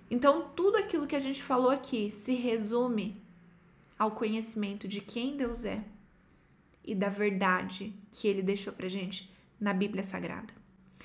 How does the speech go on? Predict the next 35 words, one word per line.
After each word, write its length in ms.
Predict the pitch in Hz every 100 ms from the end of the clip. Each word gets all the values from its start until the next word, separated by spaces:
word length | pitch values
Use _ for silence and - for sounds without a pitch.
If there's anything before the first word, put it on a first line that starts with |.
| - -
Então, 200 | 214 226 214
por 200 | 226 220
isso, 460 | 226 226 - 214 -
se 220 | - 220
alimente, 880 | 214 220 208 208 208 208 - 220 - - - - 208
vá, 600 | 196 214 214 220 - -
vá 240 | 202 220 233
buscar 380 | 240 - 233
no 120 | 220 233
Senhor 640 | - 233 220 202 202 214 - - - -
quais 240 | - 240 247
são 340 | - 226 220
as 160 | 220 214
verdades 720 | 220 226 196 202 220 214 -
que 100 | 202
Ele 120 | 202
tem 260 | - 196 202
sobre 460 | - 247 262 262
você, 500 | 247 220 - 202 214 - - - _ - - -
quais 220 | 233 247
são 220 | 262 240
as 140 | 233
verdades 460 | 208 214 202 214 -
que 80 | 220
Ele 120 | 214
tem 200 | 220 214
sobre 460 | 214 220 196 226 - -
a 80 | 220
sua 200 | 220 240
identidade, 840 | 214 226 240 233 202 196 226 226 - - - - -
sobre 260 | - 220
a 20 | 226
sua 160 | 247
identidade 580 | 220 226 - 202 208 208
sexual, 720 | - - - 190 196 220 -